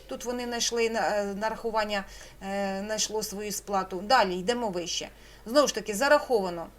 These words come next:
Людина проплатила сто п'ять гривень, нараховано сто двадцять п'ять гривень. Але, друзі, давайте тепер подивимося.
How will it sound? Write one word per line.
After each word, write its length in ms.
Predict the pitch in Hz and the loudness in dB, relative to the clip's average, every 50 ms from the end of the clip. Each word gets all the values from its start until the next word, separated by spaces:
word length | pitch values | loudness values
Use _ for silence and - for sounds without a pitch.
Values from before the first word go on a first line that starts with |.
| - - - - 214 | -20 -20 -16 -8 -6
Людина 340 | 226 208 220 233 220 202 | -4 -2 0 0 0 0
проплатила 580 | 190 - - 185 - 214 202 - 190 175 175 175 | -2 -2 -6 -4 -4 -4 -4 -2 -2 -4 -4 -4
сто 180 | - - 180 165 | -6 -8 -10 -6
п'ять 280 | - 165 165 165 175 175 | -6 -6 -6 -6 -6 -4
гривень, 380 | 226 262 294 285 330 349 349 - - - - - - - - | -2 -2 -2 -2 -2 -4 -6 -8 -14 -18 -20 -20 -20 -16 -4
нараховано 800 | 202 214 214 214 202 185 - 208 202 214 254 294 311 320 311 302 - - - | 0 2 2 2 2 0 0 -2 0 2 2 2 2 2 2 0 -2 -10 -16
сто 260 | - - - 247 254 | -16 -2 0 0 0
двадцять 400 | 226 226 247 247 - 262 233 - | 2 0 -4 -4 -4 -6 -8 -4
п'ять 260 | - 196 139 - 170 | -2 -2 -2 -2 -6
гривень. 360 | 175 170 165 - - - - - - - - - - - - - - - | -10 -10 -10 -10 -12 -14 -16 -18 -20 -20 -20 -20 -20 -20 -18 -16 -4 0
Але, 260 | - 214 226 240 233 | 2 2 2 2 2
друзі, 280 | 240 311 330 277 277 | 2 0 0 0 2
давайте 300 | 226 240 285 339 349 349 | 4 6 6 6 6 2
тепер 320 | - - 254 - 269 269 269 | -2 -2 0 2 2 2 2
подивимося. 600 | 269 254 196 202 185 170 165 160 160 - - | -2 -2 0 0 0 0 -2 -4 -8 -10 -10